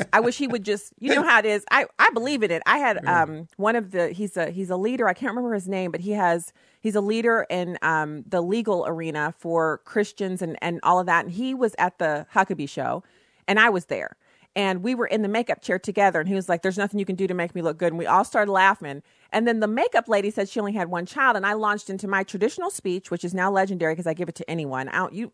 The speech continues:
Speaker 1: I don't have to know you. I'm gonna tell you that you need to have three kids for America. Do it for
Speaker 2: Right,
Speaker 1: America, and you
Speaker 2: right.
Speaker 1: will, you will enjoy it. And now that I know the Addisons and, and, and,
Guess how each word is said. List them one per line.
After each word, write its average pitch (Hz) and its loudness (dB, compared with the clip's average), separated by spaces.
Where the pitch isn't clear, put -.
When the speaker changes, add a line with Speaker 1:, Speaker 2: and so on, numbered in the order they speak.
Speaker 1:
I 262 0
don't 311 0
have 214 -4
to 185 -8
know 175 0
you. 147 -2
I'm 165 0
gonna 160 -6
tell 151 -2
you 147 -6
that 139 -6
you 165 -6
need 156 -8
to 170 -6
have 135 -2
three 147 -6
kids 123 -6
for 170 2
America. 135 0
Do 165 -2
it 165 4
for 143 0
Speaker 2:
Right, 135 4
Speaker 1:
America, 143 0
and 123 0
you 247 0
Speaker 2:
right. 226 -4
Speaker 1:
will, 226 2
you 220 -2
will 220 2
enjoy 190 2
it. 139 0
And 240 -2
now 302 6
that 508 0
I 294 0
know 247 2
the 202 -4
Addisons 226 -2
and, 160 -6
and, 165 -4
and, 156 -6